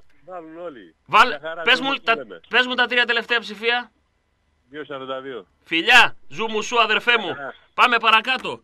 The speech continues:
Speaker 2: Παίρνετε και έξω στη γραμματεία μας, στη Μαριλή, στο ίδιο νούμερο, δύο ογδόντα επτά οκτώ οκτώ οκτώ, με το είκοσι τρία δέκα μπροστά.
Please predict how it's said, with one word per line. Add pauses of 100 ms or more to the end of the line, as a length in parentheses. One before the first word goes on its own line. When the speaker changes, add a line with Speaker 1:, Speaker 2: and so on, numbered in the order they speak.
(300)
Speaker 2:
Παίρνετε
και
έξω
στη
γραμματεία
μας,
στη
Μαριλή,
στο
ίδιο
νούμερο,
δύο
ογδόντα
επτά
οκτώ
οκτώ
οκτώ,
με
το
είκοσι
τρία
δέκα
μπροστά.